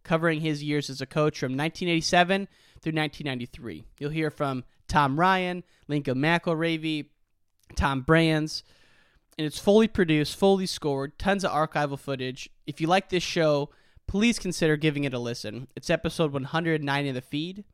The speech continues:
or I'll text it to you. Just text Dan Gable, one word, to five five five eight eight eight. That's Dan Gable,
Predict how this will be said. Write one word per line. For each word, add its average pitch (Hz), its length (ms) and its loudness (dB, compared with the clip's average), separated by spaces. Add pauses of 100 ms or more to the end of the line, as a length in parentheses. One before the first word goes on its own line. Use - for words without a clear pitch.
or 202 120 10
I'll 190 100 12
text - 360 0
it 151 120 -8
to 151 100 0
you. 151 160 4
Just 185 300 -2
text - 440 0
Dan 180 280 4
Gable, 156 400 4
one 160 240 2
word, 127 340 -2 (220)
to 156 80 -6
five 165 280 4
five 156 220 4
five 143 260 2
eight 131 160 -2
eight 120 160 -4
eight. 95 240 -8 (500)
That's 131 200 -6
Dan 160 360 0
Gable, 143 560 0